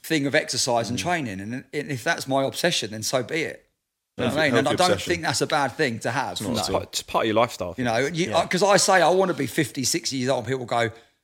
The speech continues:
Speaker 1: "You, you, you're pretty, pretty good going. You can still run. You can still do this. And you're how old?" It's like,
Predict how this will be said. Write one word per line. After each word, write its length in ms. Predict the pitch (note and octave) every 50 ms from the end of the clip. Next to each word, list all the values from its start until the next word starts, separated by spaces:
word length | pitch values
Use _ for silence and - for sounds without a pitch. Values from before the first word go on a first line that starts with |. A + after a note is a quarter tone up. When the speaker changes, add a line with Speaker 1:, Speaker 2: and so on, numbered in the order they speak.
| _ _ _ _ -
Speaker 1:
"You, 80 | G#4+ G#4 F#4 F#4+ G#4 G#4 G#4 -
you, 80 | E4 F#4+ G4 G4
you're 140 | G4 G4+ G#4+
pretty, 320 | G#4+ - - - A4 A4+ A4
pretty 300 | - - - D3+ F3 D#3
good 200 | - E3 D#3 -
going. 280 | - D#3 E3 F#3+ B3 E4
You 100 | D#4 -
can 120 | - -
still 240 | - - - A#3+ A#3
run. 260 | A3+ - - F#3+ G3
You 100 | A#3+ A3
can 120 | - - G3
still 220 | - - A3+ A3
do 220 | A3 G#3+ F#3+ G3+ -
this. 160 | G#3 G3+ -
And 140 | G3 F#3+ F#3+ E3+ F#3
you're 140 | B3 A3+ F#3
how 200 | C3+ C#3+ C#3 C#3
old?" 200 | D3+ F#3 G#3+ G#3
It's 120 | E3 - D#3
like, 200 | C#3+ D3 -